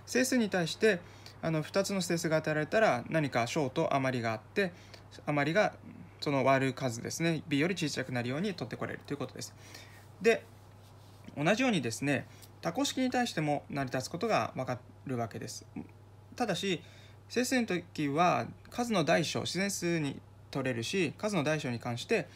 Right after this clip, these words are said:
こういうものを取ってくるということで一時的に決まるわけですけど、多項式の場合何がそういう尺度になるかというと、次数なんですね。ここが実数がゼロ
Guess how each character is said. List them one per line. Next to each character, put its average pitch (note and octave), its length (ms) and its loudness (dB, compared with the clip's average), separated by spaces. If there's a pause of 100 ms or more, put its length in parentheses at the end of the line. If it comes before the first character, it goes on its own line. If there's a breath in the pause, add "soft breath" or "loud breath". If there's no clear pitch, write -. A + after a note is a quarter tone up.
(100)
こ D3+ 100 -2
う - 20 4
い - 20 4
う C#3 40 2
も C#3 100 0
の F#3+ 80 2
を E3+ 40 2
取 B2+ 140 -6
っ - 20 -14
て A#2+ 80 -8
く A#2 100 -6
る - 80 -6
と D3+ 120 -4
い D#3+ 80 -2
う E3+ 60 -6
こ G3 100 -6
と A3 80 -4
で A3+ 120 2
一 C3 140 -2
時 C#3+ 140 -2
的 C#3 200 -6
に C3 60 -4
決 C3+ 120 -8
ま B2+ 120 -2
る A#2+ 60 -4
わ A#2+ 80 -2
け - 100 -8
で - 80 0
す - 100 -10
け F#3 100 -6
ど、 F3+ 200 0 (1000 loud breath)
多 G3 100 -2
項 B3+ 120 4
式 B3+ 140 0
の A#3+ 100 4
場 A#3+ 100 8
合 A3+ 100 6
何 A3+ 180 4
が B2+ 140 6
そ C3+ 120 -2
う B2+ 40 2
い B2+ 60 2
う B2 40 0
尺 C3+ 220 -2
度 B2 80 2
に A2+ 80 0
な A2 80 0
る A2+ 80 -4
か A2+ 100 -6
と - 120 -10
い A2 60 -6
う - 40 -10
と、 - 320 0 (440 loud breath)
次 D3+ 120 0
数 A3+ 160 2
な B2 100 2
ん - 60 -4
で A#2+ 60 -6
す - 100 -6
ね。 D3+ 180 -4
こ - 120 -16
こ F#3 60 -6
が G#3 140 6
実 E3+ 240 -2
数 A3+ 80 2
が D3+ 120 2
ゼ C3 140 -2
ロ A2 140 0